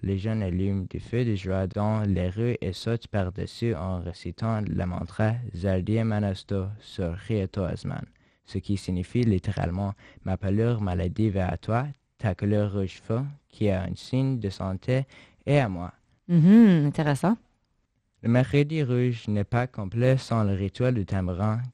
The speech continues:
Speaker 1: qui semble être un ancêtre du trick-or-treating dans la célébration moderne d'Halloween.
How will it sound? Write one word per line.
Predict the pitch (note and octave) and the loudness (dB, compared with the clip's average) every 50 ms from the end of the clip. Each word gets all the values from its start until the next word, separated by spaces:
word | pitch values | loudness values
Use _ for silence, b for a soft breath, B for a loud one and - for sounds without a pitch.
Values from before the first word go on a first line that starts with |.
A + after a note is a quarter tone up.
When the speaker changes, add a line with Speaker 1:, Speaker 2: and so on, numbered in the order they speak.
| _ | _
Speaker 1:
qui | _ - G2+ | _ -8 -8
semble | F#2 - - A#2+ B2 C3 C3+ C3 B2 - | -6 -4 -2 0 2 2 2 2 0 2
être | - A2+ A#2 - - - - | 2 2 2 2 0 -4 -2
un | - G#2+ G#2 | 0 0 2
ancêtre | G2 G2 F#2+ F2+ - - B2 C3 C3+ - - - | 2 2 0 0 0 0 0 0 0 -2 -8 -8
du | F#2 F2+ F#2+ F2 | -4 -4 -4 -4
trick-or-treating | - _ - - C#3 C#3 D3 C3+ - - - G#2+ G2+ G#2 G#2 G#2 G2+ | -4 _ -4 -4 -2 0 0 -2 -2 0 0 0 2 2 0 0 0
dans | - G2 G2 | 0 0 0
la | F2+ F2 | 0 0
célébration | E2+ - F#2 F#2 F2 F2 F2+ F2+ F2+ F2 - - B2+ B2 | -2 -2 -2 -2 -2 -2 -2 -2 -4 -4 -2 0 2 2
moderne | A2+ F#2 F#2 F2+ G2+ G#2 G2+ F#2+ G2+ F2+ | 2 2 2 2 4 4 4 2 0 0
d'Halloween. | F2 F2 F2 F2 E2+ F2 D#2+ - | 0 0 0 0 -2 -4 -6 -8